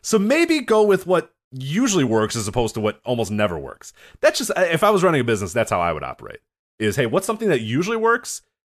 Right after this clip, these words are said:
I'm gonna do more of that as opposed to something that very, very, very rarely works." Continuing to try that and hope that maybe works again like it did that one time.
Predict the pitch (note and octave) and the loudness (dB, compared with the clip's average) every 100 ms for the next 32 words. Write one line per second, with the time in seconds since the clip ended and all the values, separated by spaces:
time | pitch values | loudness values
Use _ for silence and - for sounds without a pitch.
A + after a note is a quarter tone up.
0 | _ _ - E3 D3 C#3+ C3 A#2 A2+ G#2 | _ _ -2 0 0 0 2 4 2 0
1 | F#2 F#2+ G#2 - A#2+ G#2 G2+ F#2 F#2 G2 | -4 -6 -6 -4 -6 -4 -6 -6 -10 -2
2 | C3 C#3 C#3+ C#3 C3+ _ _ E2 F2 C3 | 0 2 2 0 -4 _ _ -18 -2 0
3 | C3 B2 G2+ B2 G#2+ F#2+ G#2 G2 E2+ E2+ | 2 0 0 0 2 0 0 -2 -4 -4
4 | D#2 - - _ _ _ _ _ _ _ | -6 -8 -16 _ _ _ _ _ _ _
5 | - C#3+ F3 C3+ G#2+ - D3 C3 A2 G2 | -4 0 0 0 -4 0 2 2 2 -2
6 | F2+ A2+ G2 G2 G2 F2+ F2+ - E2+ E2+ | -2 -4 -2 -4 -4 -6 -6 -6 -8 -8
7 | D#2+ F2 F2 D#2 D#2 D2 - - | -8 -8 -8 -8 -10 -12 -12 -18